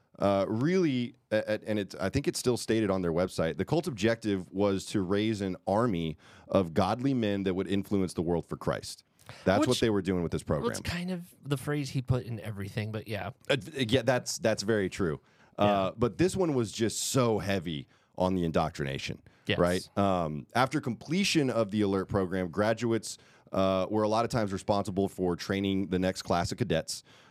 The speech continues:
Speaker 1: uh, leading other cult programs, and, uh, and of course, deployment for these disaster missions that we're gonna talk about a little bit more.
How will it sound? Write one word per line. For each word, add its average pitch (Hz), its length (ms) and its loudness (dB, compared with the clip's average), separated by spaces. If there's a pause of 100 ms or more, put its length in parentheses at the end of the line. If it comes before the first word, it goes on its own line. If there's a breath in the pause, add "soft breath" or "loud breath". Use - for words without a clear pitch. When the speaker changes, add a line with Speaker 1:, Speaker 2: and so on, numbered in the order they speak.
(160 loud breath)
Speaker 1:
uh, 87 320 2
leading 101 320 -2
other 95 260 2
cult 98 360 0
programs, 87 640 -2
and, 87 460 0
uh, 82 240 0
and 87 100 -4
of 82 60 -6
course, 90 260 -2
deployment 104 720 0 (420 soft breath)
for 92 560 2
these 87 300 -4
disaster 85 520 -2
missions 71 300 -4
that 76 100 -2
we're 76 80 -4
gonna 71 120 -2
talk 69 240 -2
about 67 160 -4
a - 20 -4
little 62 180 -6
bit 60 140 -10
more. 55 240 -8